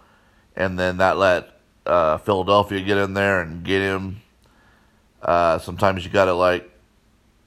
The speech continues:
close deals, and they just didn't, you know, and they wait on calls, call back, you know, didn't work out great. You know, they should have probably hammered that deal down and got it done. Um, now we're dealing with Jose Iglesias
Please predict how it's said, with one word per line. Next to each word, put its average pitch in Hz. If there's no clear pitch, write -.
close 104
deals, 104
and 85
they 90
just 90
didn't, 101
you 69
know, 87
and 87
they 85
wait 95
on 98
calls, 101
call 101
back, 104
you 82
know, 90
didn't 82
work 98
out 98
great. 85
You 85
know, 90
they 87
should 98
have 92
probably 92
hammered 95
that 87
deal 98
down 92
and 90
got 92
it 90
done. 95
Um, 101
now 117
we're 120
dealing 113
with 107
Jose 110
Iglesias 104